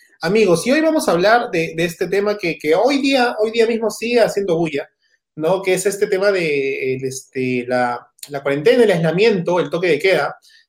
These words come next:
¿no? Y además las reglas que puso la Liga uno para los jugadores que tenían que gu-, guardar ese aislamiento y no lo han cumplido,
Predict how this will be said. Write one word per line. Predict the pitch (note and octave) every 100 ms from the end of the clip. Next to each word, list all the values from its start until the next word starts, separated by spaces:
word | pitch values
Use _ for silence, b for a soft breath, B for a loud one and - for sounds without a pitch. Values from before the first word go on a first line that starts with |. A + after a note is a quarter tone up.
| -
¿no? | D3 D#3+ F#3
Y | F3 D#3+
además | D#3+ G3 C4 A#3+
las | F3
reglas | E3+ A#3+ C4
que | F3+
puso | E3+ -
la | A3
Liga | D#3+ G3+ G3+ F#3+
uno | G#3 A#3+
para | F#3+
los | C#3+ -
jugadores | D3 C3+ F3+ A3
que | G#3+
tenían | E3 D#3+ F#3
que | G3
gu-, | E3 C#3+ _
guardar | C#3+ C#3 F#3+ A3+
ese | -
aislamiento | A3 F#3 F3 G3 A#3 -
y | E3
no | G3
lo | G#3
han | G#3+
cumplido, | F3 C#3+ F#3+ G#3+ D3 A#2+ -